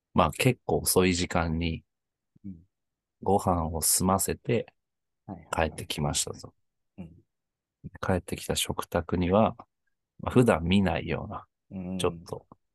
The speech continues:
Speaker 1: ちょっと、まあ、豪華な
Speaker 2: うんうんうん。
Speaker 1: 料理が、まあ、用意されていたと。
Speaker 2: うん。
Speaker 1: で、<clears throat> まあ、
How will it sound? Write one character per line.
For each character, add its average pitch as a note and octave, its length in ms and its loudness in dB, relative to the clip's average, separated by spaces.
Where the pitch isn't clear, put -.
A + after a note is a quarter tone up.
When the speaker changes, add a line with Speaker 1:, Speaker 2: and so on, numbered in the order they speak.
Speaker 1:
ち - 80 0
ょ - 40 6
っ - 20 -10
と、 D2+ 180 -2
ま F2+ 140 2
あ、 D#2 60 2
豪 E2 240 2
華 - 200 -8
な - 100 -20
Speaker 2:
う - 40 -18
ん G#2 40 -6
う G2 40 -2
ん - 20 -2
う - 40 4
ん。 F#2 100 0
Speaker 1:
料 F2 240 2
理 E2 100 -6
が、 E2 220 -8
ま F2 80 -8
あ、 - 60 -10
用 G2+ 220 2
意 D#2+ 60 -6
さ - 240 0
れ F2 160 -2
て E2+ 80 -2
い D#2 100 -2
た D#2+ 140 -2
と。 - 220 -14
Speaker 2:
う - 60 -12
ん。 F#2+ 240 -14
Speaker 1:
で、 B2+ 240 6
<clears throat> - 720 2
ま F2 160 0
あ、 - 160 -6